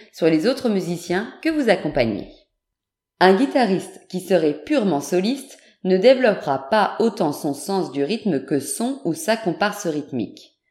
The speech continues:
Jouer une note, aussi juste soit-elle, rythmiquement en retard ou en avance,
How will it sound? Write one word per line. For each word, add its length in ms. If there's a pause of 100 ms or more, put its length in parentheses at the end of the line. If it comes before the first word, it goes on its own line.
(480)
Jouer 300
une 180
note, 400 (280)
aussi 320
juste 360
soit-elle, 640 (300)
rythmiquement 840
en 140
retard 680
ou 120
en 180
avance, 420